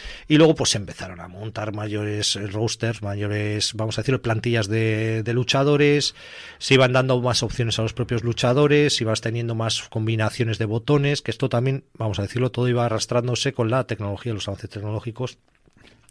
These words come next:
y la velocidad que iban alcanzando, la capacidad de memoria que iban alcanzando los, tanto las, los máquinas microordenadores, que fueron una, una cosa muy importante en este país, o en todos los países yo creo,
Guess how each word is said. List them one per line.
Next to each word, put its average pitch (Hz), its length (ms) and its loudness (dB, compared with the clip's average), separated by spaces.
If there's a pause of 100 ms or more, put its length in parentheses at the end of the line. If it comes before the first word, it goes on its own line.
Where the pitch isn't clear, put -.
(140)
y 143 120 6
la 131 100 6
velocidad 113 400 -2
que - 100 -6
iban 107 140 -2
alcanzando, 120 600 -2 (480)
la 113 180 0
capacidad 113 480 0
de 113 60 0
memoria 113 380 2
que 120 100 -2
iban 113 120 0
alcanzando 107 520 -2
los, 101 380 -2
tanto 98 280 -6
las, 92 320 -6 (240)
los 85 240 -12
máquinas 101 580 -6
microordenadores, 113 920 -2 (440)
que 107 120 -2
fueron 120 380 -2 (120)
una, 107 540 -2
una 117 680 0
cosa 123 300 0
muy 127 260 0
importante 113 480 -6
en 107 60 -6
este 101 200 -10
país, 101 500 -6
o 101 120 -8
en 98 180 -6
todos 104 300 -8
los 98 140 -8
países 104 320 -4
yo 98 120 -4
creo, 113 260 -2